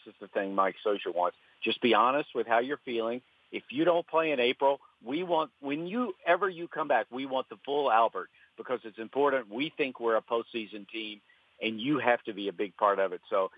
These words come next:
it's day by day. He's not ready to run yet, but, uh,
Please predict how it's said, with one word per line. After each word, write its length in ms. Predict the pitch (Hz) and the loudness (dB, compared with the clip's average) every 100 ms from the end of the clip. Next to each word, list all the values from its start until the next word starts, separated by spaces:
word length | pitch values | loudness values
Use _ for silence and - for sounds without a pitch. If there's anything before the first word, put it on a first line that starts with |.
| _ - | _ -18
it's 140 | 98 98 | -12 0
day 160 | 123 143 | 0 2
by 220 | 135 127 | 2 2
day. 320 | 120 117 98 | 0 0 -2
He's 180 | 98 95 | -10 -10
not 220 | 110 110 | -6 -6
ready 280 | 113 110 101 | -6 -8 -10
to 60 | 101 | -6
run 260 | 104 107 | -4 -4
yet, 240 | 98 98 98 - | -6 -8 -8 -10
but, 140 | 90 | -12
uh, 60 | - | -10